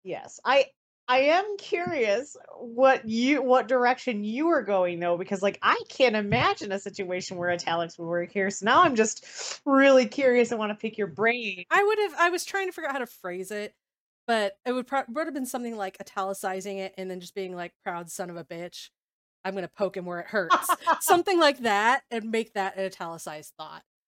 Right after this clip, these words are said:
Speaker 2: But I like
Speaker 1: I
Speaker 2: yours
Speaker 1: think
Speaker 2: too.
Speaker 1: that's, yeah, I think they're both, I think they're both very,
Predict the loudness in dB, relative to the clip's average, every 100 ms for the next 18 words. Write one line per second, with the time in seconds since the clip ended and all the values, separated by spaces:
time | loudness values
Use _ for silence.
0 | _ -2 0 0 -4 -2 -2 -4 0 0
1 | 0 -6 -8 -6 -6 -10 -20 _ _ _
2 | _ _ _ _ _ _ -2 0 2 0
3 | -4 -6 -6 -4 -2 -2 -4 _ -8 -6
4 | -4 -4 -2 2 2 2 -2 -2 0 2
5 | 2 2 0